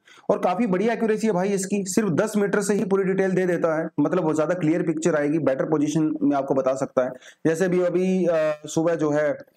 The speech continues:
अ, अ, मेरा एक फ्रेंड आया हुआ था, उसने अभी ओला cab किया था,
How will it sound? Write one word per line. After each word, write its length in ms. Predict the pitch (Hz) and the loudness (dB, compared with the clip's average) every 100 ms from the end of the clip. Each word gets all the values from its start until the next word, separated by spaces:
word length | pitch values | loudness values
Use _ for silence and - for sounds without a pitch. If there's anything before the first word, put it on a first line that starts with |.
| _ _ - | _ _ 0
अ, 40 | |
अ, 960 | 131 127 123 - - 50 - - - 131 | 2 2 0 -2 -8 -16 -14 -2 0 2
मेरा 380 | 135 - 143 151 | 2 2 2 0
एक 60 | |
फ्रेंड 240 | 151 156 151 | 0 0 2
आया 120 | 143 | 0
हुआ 140 | 147 | 0
था, 100 | 147 | 0
उसने 240 | 147 147 147 | 0 0 2
अभी 240 | 143 147 | 0 0
ओला 280 | 131 139 151 | 2 2 0
cab 260 | 143 143 | 0 0
किया 220 | 143 139 127 | 0 0 0
था, 260 | 135 139 | -2 -4